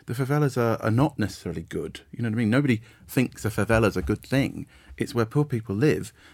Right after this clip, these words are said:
but it doesn't mean it's a good thing per se. Whereas the show starts with that assumption and holds that assumption. And I thought that was an odd, objective point of view, you know?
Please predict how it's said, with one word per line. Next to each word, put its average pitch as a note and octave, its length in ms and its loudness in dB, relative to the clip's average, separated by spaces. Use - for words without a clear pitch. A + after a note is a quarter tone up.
but - 100 -12
it A#2+ 60 -6
doesn't D#3+ 200 -2
mean B2+ 200 4
it's - 160 -4
a G#2 40 0
good A#2+ 220 0
thing G#2 400 -2
per G2 160 -2
se. - 460 -2
Whereas A2+ 280 6
the A2 60 -4
show A2+ 360 2
starts - 500 0
with G#2+ 80 -4
that - 140 0
assumption A2 440 -4
and G2 120 -2
holds C3 400 2
that - 180 -4
assumption. - 460 -14
And G#2 100 -2
I A2+ 40 0
thought B2+ 180 4
that A2 80 0
was G2 100 -6
an G#2 100 2
odd, G#2 280 -4
objective G2+ 640 -4
point A#2+ 280 -2
of G#2 80 -8
view, A2 260 0
you F#2+ 200 -4
know? A#2 220 -2